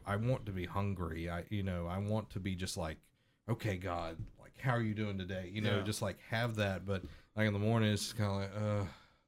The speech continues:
Speaker 1: I'm alive." And it's like, no, I should be just like, on fire, just like, "Ah," you know, all of this, but it's, you know,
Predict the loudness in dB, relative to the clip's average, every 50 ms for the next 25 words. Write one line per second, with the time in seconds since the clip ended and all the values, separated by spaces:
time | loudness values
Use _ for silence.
0 | _ _ _ _ _ _ _ _ _ _ _ _ _ _ _ _ _ _ _ _
1 | -4 -2 0 0 0 2 2 2 2 0 0 -2 -2 -4 -6 -6 -6 -6 -6 -6
2 | -6 -6 -2 0 0 2 2 2 0 0 -2 -4 -6 -4 -4 -2 -2 -2 -4 -4
3 | -4 -4 -4 -4 -4 -8 _ _ _ _ -20 _ _ _ -2 0 0 0 -2 -4
4 | -4 -2 -2 0 0 0 0 -2 -2 -4 -8 -8 -8 -8 -8 -8 -8 -6 -6 -6
5 | -6 -6 -6 -6 0 2 2 4 4 4 2 2 2 2 2 2 2 2 2 4
6 | 4 4 2 0 -2 0 0 0 2 0 -2 -4 -4 -6 -4 -2 0 0 2 2
7 | 2 0 0 -2